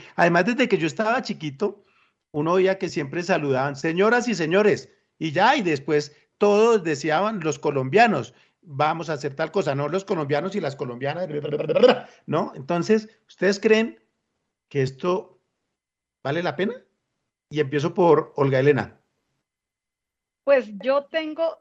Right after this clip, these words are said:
Speaker 2: dos cosas para decir por el cual, por las cuales odio el famoso lenguaje incluyente. El primero, pues porque es, eh, gramaticalmente erróneo. O sea, una cosa es el género gramatical, otra cosa es el sexo.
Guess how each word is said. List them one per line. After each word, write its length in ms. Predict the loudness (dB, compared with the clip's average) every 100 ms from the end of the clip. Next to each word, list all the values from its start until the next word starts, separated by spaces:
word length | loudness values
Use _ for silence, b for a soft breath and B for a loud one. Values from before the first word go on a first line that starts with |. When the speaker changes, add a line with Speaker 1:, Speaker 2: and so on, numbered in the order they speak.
| _
Speaker 2:
dos 460 | -8 2 2 2
cosas 300 | -2 -8 -8
para 200 | -8 -8
decir 300 | -8 -8 -12 -10
por 120 | -8
el 160 | -8
cual, 420 | -10 -10 -10 -10 -12
por 120 | -8
las 200 | -8 -10
cuales 400 | -8 -6 -6 -12 _
odio 640 | 2 6 6 4 -2 -2 -2
el 160 | -6
famoso 460 | -8 -10 -10 -12 -12
lenguaje 680 | -12 -10 -4 -4 -4 -10 _
incluyente. 800 | -12 -12 -8 -6 -6 -10 -14 B B B
El 120 | 0 2
primero, 380 | 2 4 2
pues 160 | 0 -6
porque 280 | -6 -6 -6
es, 140 | -8 -18 -8
eh, 160 | -8 -6
gramaticalmente 1080 | -2 0 0 -2 -4 -4 -4 -4 -6 -6 -4
erróneo. 540 | 2 4 4 0 -8 _ _ _ _ _ _ _
O 60 | -8
sea, 140 | -6
una 200 | -4 -6
cosa 360 | -6 -6 -4 -6
es 100 | -6
el 100 | -6
género 380 | -6 -6 -4 -4
gramatical, 800 | -4 -6 -10 -10 -2 0 0
otra 200 | -2 -8 -10
cosa 280 | -10 -8
es 100 | -8
el 120 | -10 -10
sexo. 600 | -2 0 -2 -8 -18